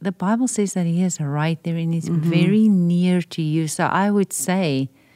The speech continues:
Speaker 1: in a sense, you know, do a, a one eighty, turn around and look at Him in the face.
Speaker 2: Yeah.
Speaker 1: Turn your, your, your back in a sense on w-, w-,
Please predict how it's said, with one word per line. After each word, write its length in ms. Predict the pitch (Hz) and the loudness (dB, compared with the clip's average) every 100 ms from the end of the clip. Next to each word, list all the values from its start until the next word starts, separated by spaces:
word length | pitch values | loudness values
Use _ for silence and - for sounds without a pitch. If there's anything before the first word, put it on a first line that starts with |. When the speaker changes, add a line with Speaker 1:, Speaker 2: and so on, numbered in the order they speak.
| _ _ _ _ _ - | _ _ _ _ _ -4
Speaker 1:
in 160 | 180 | 0
a 100 | 170 | 0
sense, 640 | 160 - 160 151 147 - 160 156 | 0 0 0 0 -2 -6 -8 -4
you 160 | 170 | -2
know, 140 | 160 160 _ - - | 0 -2 _ -20 -6
do 240 | 196 202 240 | 0 2 4
a, 300 | 220 202 160 _ _ _ _ _ - | 4 2 -2 _ _ _ _ _ -6
a 120 | 185 | -2
one 600 | 180 160 170 180 180 175 - | -2 0 0 0 0 -2 -6
eighty, 360 | 165 170 170 | -6 -4 -4
turn 300 | 156 - 208 | -4 -2 2
around 920 | 233 208 160 143 147 131 117 117 - - _ _ _ _ | 4 4 2 2 2 0 -2 -6 -10 -18 _ _ _ _
and 220 | 175 175 | 0 2
look 180 | 180 180 | 2 0
at 160 | 185 156 | -4 -2
Him 420 | 160 160 147 131 _ _ - | -2 0 -2 -6 _ _ -4
in 140 | 175 | 0
the 100 | 170 | 0
face. 680 | 151 - 131 147 147 - - | -2 -6 -8 -8 -10 -10 -10
Speaker 2:
Yeah. 240 | 160 151 139 - _ | -8 -8 -8 -12 _
Speaker 1:
Turn 200 | - 196 208 | -2 2 4
your, 140 | 226 | 4
your, 400 | 208 190 180 180 | 2 2 0 0
your 160 | - 180 | -2 -4
back 340 | 143 160 170 | -2 -2 0
in 100 | 180 | -2
a 60 | 170 | -2
sense 360 | - 175 165 | -2 -2 -2
on 220 | 165 160 156 | -4 -4 -4
w-, 220 | - 147 - - | -6 -10 -12 -12
w-, 160 | 135 | -12